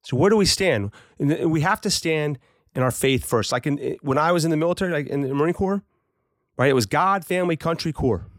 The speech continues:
That's where we stood, right? God, family, country, core. Not perfect, but that's where we stood.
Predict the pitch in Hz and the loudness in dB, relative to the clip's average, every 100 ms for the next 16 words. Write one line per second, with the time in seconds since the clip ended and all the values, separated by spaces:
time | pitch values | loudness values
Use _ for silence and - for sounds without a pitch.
0 | - - - - _ _ _ _ 170 226 | -20 -20 -20 -20 _ _ _ _ 0 2
1 | 226 196 - 220 101 104 135 - - 151 | 2 0 0 0 0 -2 -6 -6 -2 0
2 | 180 214 - - 165 160 156 - _ 156 | 0 -4 -4 0 2 2 -2 -6 _ -4
3 | 147 160 135 - 110 85 - _ - 117 | -2 -2 -2 2 2 0 -6 _ -2 0
4 | 120 185 190 202 - - _ - - 143 | 2 0 0 -2 -4 -18 _ -14 -2 -2
5 | - 131 117 - 95 | 2 0 0 -2 -6